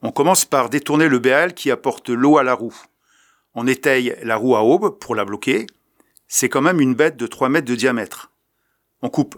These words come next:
l'axe principal entre la roue et l'ouverture du moulin. On désolidarise ce qui reste de l'axe et la roue.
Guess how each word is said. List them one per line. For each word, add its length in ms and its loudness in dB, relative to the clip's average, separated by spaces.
l'axe 300 -2
principal 600 -4
entre 280 0
la 100 4
roue 300 -4
et 100 0
l'ouverture 420 -2
du 80 -12
moulin. 400 -10
On 180 0
désolidarise 920 0
ce 160 0
qui 180 -2
reste 320 -2
de 160 -4
l'axe 420 -2
et 100 -2
la 80 -4
roue. 200 -4